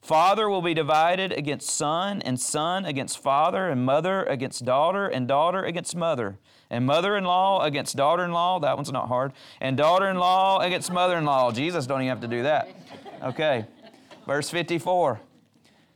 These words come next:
Then Jesus turned to the crowd and said, "When you see the clouds beginning to form in the west, you say, 'Here comes a shower,' and you're right.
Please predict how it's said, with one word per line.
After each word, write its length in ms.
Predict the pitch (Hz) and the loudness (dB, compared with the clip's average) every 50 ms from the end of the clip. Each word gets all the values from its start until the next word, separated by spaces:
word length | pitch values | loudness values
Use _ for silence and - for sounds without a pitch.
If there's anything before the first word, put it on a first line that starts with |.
| _ - | _ -6
Then 160 | 147 156 156 | -4 -4 -2
Jesus 480 | 131 139 170 190 214 202 220 220 - - | -2 0 0 0 0 0 0 -2 -2 -2
turned 280 | - 214 208 214 208 | -2 -2 0 0 0
to 60 | 196 208 | -2 -2
the 100 | 202 202 | -4 -4
crowd 420 | - - 208 190 196 202 202 - | -2 0 2 4 4 4 4 2
and 140 | - 202 170 | 0 -4 -4
said, 680 | - - - 202 208 226 247 214 156 104 87 82 - - _ _ _ _ _ _ _ _ _ _ _ _ _ _ | -6 -6 -4 -2 0 0 2 2 2 0 0 -4 -12 -18 _ _ _ _ _ _ _ _ _ _ _ _ _ _
"When 260 | - 139 147 147 151 | -6 -4 -2 -2 0
you 220 | 156 180 208 240 | 0 0 -2 -2
see 340 | 247 - - - 233 233 240 | -2 -2 -2 -2 -2 -2 0
the 140 | 220 226 220 | -2 -2 -4
clouds 500 | 226 - 233 208 202 196 196 190 185 - | -2 0 0 2 4 4 4 4 2 -2
beginning 460 | - 165 160 143 175 180 185 190 190 | -4 -6 -4 -4 -4 -4 -4 -4 -4
to 80 | 180 160 | -6 -6
form 320 | - - 180 185 185 185 | -4 -2 -2 -2 -2 -2
in 80 | 185 185 | -4 -2
the 80 | 185 | -2
west, 420 | 160 160 147 143 147 143 - - - | -2 0 0 0 0 -2 -4 -6 -8
you 80 | 160 | -8
say, 320 | 151 - - 170 165 160 151 | -6 -6 -2 -2 0 0 0
'Here 120 | 170 - | -2 -4
comes 200 | - - 277 262 | -4 -6 -6 -6
a 60 | 277 | -6
shower,' 520 | 254 - - - 233 247 285 - 196 156 135 | -6 -4 -2 0 0 0 0 0 0 -2 -2
and 100 | 143 165 | -4 -4
you're 100 | 185 202 | -4 -2
right. 420 | 185 - - 220 220 202 175 - | 0 0 2 2 0 -2 -4 -8